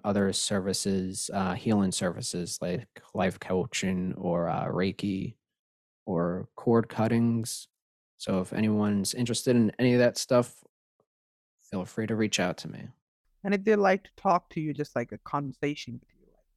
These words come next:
Speaker 2: you know.
Speaker 1: Yeah, we could do a consultation. Just touch, all the information's on the website, the
Speaker 2: I would
Speaker 1: K L
Speaker 2: drop
Speaker 1: Energy
Speaker 2: that on
Speaker 1: portal.
Speaker 2: the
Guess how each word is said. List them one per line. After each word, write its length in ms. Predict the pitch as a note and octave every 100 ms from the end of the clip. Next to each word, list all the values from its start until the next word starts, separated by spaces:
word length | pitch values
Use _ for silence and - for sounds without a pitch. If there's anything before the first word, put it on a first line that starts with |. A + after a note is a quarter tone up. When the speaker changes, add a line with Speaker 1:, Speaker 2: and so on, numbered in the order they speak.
| _
Speaker 2:
you 80 | -
know. 80 | _ _ _ _ _
Speaker 1:
Yeah, 140 | F#3 C3+
we 100 | C3+
could 100 | D3+
do 80 |
a 40 | B2+
consultation. 1120 | - A2+ A#2 A2+ G#2+ G2+ A2+ A2+ A2 A2 A2+ _ _ _ _ _ _
Just 220 | C3+ -
touch, 260 | - A2+ G#2 _
all 160 | A#2+ A#2+
the 80 | B2
information's 560 | A#2+ A#2 A2+ A2 A2+
on 100 | A2+
the 60 | A2
website, 560 | G2+ G2+ A2+ G#2+ G2+ -
the 100 | G2
Speaker 2:
I 60 |
would 140 | F#2 -
Speaker 1:
K 260 | - A2
L 300 | A2 A2 G#2+
Speaker 2:
drop 80 | G#3
Speaker 1:
Energy 280 | A2 F3+ F#3
Speaker 2:
that 180 | F#3 F3+
on 100 | E3+
Speaker 1:
portal. 280 | D#3+ D3+
Speaker 2:
the 40 | C#3+